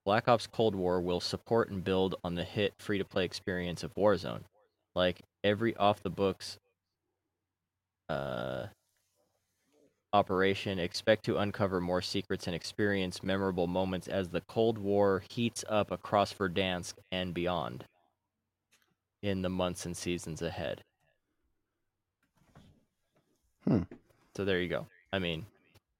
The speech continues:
Speaker 1: it looks like for the start, Verdansk will remain in war zone, and that came from, uh, Charlie Intel.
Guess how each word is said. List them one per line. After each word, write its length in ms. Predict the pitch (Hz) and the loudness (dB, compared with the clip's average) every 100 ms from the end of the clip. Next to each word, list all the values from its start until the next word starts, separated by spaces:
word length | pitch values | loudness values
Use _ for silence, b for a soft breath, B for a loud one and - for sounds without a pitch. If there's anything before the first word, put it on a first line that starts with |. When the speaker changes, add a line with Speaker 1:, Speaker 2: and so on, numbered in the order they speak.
| _ _ _ _ _ _ - | _ _ _ _ _ _ -6
Speaker 1:
it 100 | 98 | 0
looks 260 | 104 - | 0 2
like 140 | 104 98 | 0 2
for 120 | 101 | 0
the 80 | 101 | -2
start, 400 | - 92 90 95 | 2 2 2 0
Verdansk 420 | 92 87 90 - - | -2 -2 -4 -6 -6
will 120 | 95 | -2
remain 340 | 101 92 85 | -2 -2 -4
in 140 | 85 90 | -4 -2
war 140 | 92 | -2
zone, 200 | - 85 | -2 -4
and 100 | 85 | -2
that 160 | 95 - | -2 -4
came 260 | 104 95 | -6 -6
from, 300 | - 92 90 - 85 | -6 -6 -6 -6 -4
uh, 140 | 82 - | -4 -2
Charlie 320 | 101 85 80 | 0 0 -2
Intel. 400 | 71 - 55 | -6 -8 -8